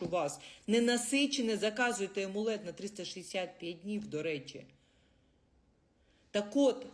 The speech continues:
а тут говорить про те, що так, багато часу може пройти, поки ваша буде з ним зустріч. Але в-,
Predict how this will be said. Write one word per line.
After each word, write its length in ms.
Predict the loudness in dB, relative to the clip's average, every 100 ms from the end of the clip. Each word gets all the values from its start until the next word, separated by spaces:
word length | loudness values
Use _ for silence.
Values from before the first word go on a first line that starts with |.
| -20 0
а 120 | 0
тут 260 | 2 0 2
говорить 220 | 0 0
про 120 | -4
те, 260 | -2 -2 -2
що 240 | -6 -10
так, 380 | 0 0 0 -2
багато 460 | -4 -2 -4 -4 -8
часу 420 | -6 -6 -6 -4
може 300 | -4 -6 -8
пройти, 420 | -6 -8 -6 -10
поки 300 | -8 -8 -6
ваша 300 | -4 -4 -8
буде 280 | -10 -10 -10
з 80 | -10
ним 140 | -12
зустріч. 420 | -10 -10 -10 -8
Але 280 | 0 2 4
в-, 120 | 0